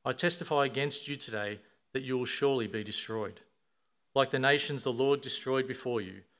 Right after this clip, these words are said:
so you will be destroyed for not obeying the Lord your God." Uh, second reading comes from Matthew chapter seventeen, verse fourteen and following. When they came to the crowd, a man approached Jesus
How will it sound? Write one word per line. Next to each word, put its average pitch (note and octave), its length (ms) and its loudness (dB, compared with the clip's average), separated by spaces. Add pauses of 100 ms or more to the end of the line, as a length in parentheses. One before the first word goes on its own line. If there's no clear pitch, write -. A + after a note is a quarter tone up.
(220)
so - 180 2
you C3 260 2
will C#3 100 2
be A2+ 140 0
destroyed G#2 520 -4
for - 140 -8
not B2 220 -2
obeying G#2+ 580 -4
the G#2+ 80 -8
Lord G#2+ 400 -2
your G#2 180 -10
God." G2 320 -10 (1200)
Uh, G#2+ 140 -8
second C3 280 0
reading B2+ 220 0
comes A#2+ 220 -4
from A2+ 320 -6
Matthew B2 460 -4
chapter - 340 -2
seventeen, D3+ 760 0 (580)
verse A2 200 -4
fourteen G#2+ 600 -4
and G2+ 240 -14
following. E3 580 -4 (720)
When D3 120 2
they D#3 120 6
came F#3+ 240 4
to F#3+ 100 -2
the D3 80 0
crowd, B2+ 400 2
a C3+ 80 -4
man D#3 220 2
approached D#3+ 480 2
Jesus A2+ 360 -6